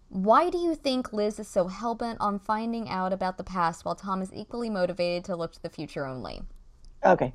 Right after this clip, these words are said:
Speaker 2: I got it here. Um, well, Go Girl twelve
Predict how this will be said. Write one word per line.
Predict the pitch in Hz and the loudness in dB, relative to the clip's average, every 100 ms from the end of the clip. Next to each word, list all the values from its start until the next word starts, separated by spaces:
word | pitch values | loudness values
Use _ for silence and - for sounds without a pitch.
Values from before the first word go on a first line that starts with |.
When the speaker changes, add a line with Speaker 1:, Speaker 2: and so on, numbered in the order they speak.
| - | 8
Speaker 2:
I | 208 | 12
got | 202 190 | 12 12
it | 185 | 12
here. | 160 151 - - - - | 12 6 2 -8 -4 12
Um, | 214 208 196 196 170 247 - | 12 12 12 12 10 2 12
well, | 247 233 | 12 12
Go | 180 254 349 | 12 12 12
Girl | 285 294 254 247 226 - - | 12 12 12 12 12 12 -8
twelve | - 269 254 254 254 247 | 8 12 12 12 12 12